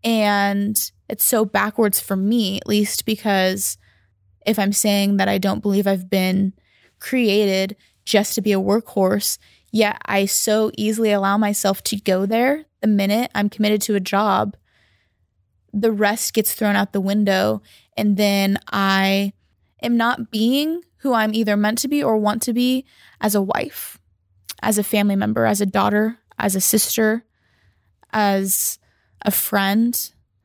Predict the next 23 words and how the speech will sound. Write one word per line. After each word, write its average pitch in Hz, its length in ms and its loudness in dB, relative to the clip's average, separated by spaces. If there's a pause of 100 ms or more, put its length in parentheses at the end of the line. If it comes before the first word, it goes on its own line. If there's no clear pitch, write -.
(760)
um, 208 420 0
and 226 140 0
as 214 160 2
somebody 226 500 2
who 233 140 2
wants 214 260 0
to 226 80 -2
do 208 240 2
all 196 180 0
things 233 280 0
in 240 80 0
my 208 140 2
life 196 400 0
really, 208 340 0
really 196 260 0
well 190 420 0 (320)
and 214 120 0
with 202 180 2
excellence, 226 480 0
because 202 320 -2
that 185 160 2
honors 226 320 0
God. - 320 -2